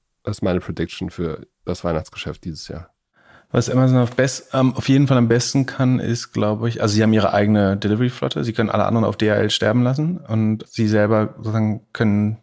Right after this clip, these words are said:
Speaker 2: sehr gut und flexibel Kapa-, Überkapazitäten mit Flex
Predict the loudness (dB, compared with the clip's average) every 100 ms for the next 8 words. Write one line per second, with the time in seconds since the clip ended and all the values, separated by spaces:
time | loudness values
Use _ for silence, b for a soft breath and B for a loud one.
0 | _ -14 -2 2 2 0 -2 -2 -2 -4
1 | -2 0 0 0 0 -4 -10 _ _ _
2 | _ -4 -2 -4 -2 0 0 -2 -2 -4
3 | -4 -2 -2 -2 -4 -6 -6 -4 -4 -4
4 | -10